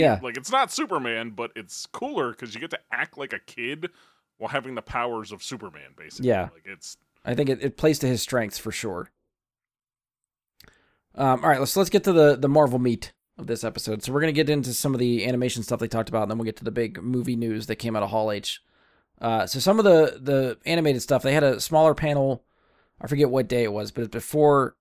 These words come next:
Speaker 1: all the announcements. It might have still been Saturday, but it was before the, all the movie announcements they did at the end of the day. Uh, so we got one, two, three, four, five animated shows that came up in the panel. So the first one they talked about is I Am Groot, which is a series of shorts coming to Disney Plus on August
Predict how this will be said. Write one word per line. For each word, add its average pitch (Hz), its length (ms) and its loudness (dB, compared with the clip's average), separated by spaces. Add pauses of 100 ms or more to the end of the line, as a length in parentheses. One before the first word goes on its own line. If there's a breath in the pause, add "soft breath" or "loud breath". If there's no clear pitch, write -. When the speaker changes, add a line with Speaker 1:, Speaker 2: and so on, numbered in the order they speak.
(160)
Speaker 1:
all 127 120 0
the 127 80 0
announcements. 120 420 -2
It 139 60 -4
might 170 100 2
have 151 80 2
still 131 160 -2
been 110 120 -4
Saturday, 107 380 -2
but 117 140 -6
it - 20 -4
was 113 60 -6
before 151 360 0
the, 123 220 2
all 120 160 2
the 117 60 -4
movie 120 220 -2
announcements 110 400 -8
they 107 60 -6
did 104 200 -8
at 101 100 -8
the 107 80 -6
end 107 80 -4
of 101 60 -8
the 101 60 -12
day. 107 300 -2 (640)
Uh, 107 360 -2
so - 160 -8
we 135 80 -4
got 131 300 2
one, 139 280 -4
two, 135 560 -2
three, 131 520 -6
four, 123 220 -2
five 127 380 2
animated 123 400 -4
shows 113 420 -2
that 110 140 -10
came 123 180 -6
up 110 120 -4
in 98 60 -10
the - 60 -12
panel. - 400 -10 (640)
So - 120 -8
the 117 80 -2
first 185 240 2
one 170 60 2
they 156 80 2
talked 143 220 4
about 135 300 4
is 120 320 -2
I 135 140 2
Am 147 180 2
Groot, 156 440 0 (420)
which - 180 -10
is 120 100 0
a 110 100 -4
series 147 280 2
of 117 80 -6
shorts 139 280 0
coming 139 160 -2
to 117 60 -4
Disney 131 260 -4
Plus 127 280 2
on 117 180 -6
August 127 440 -2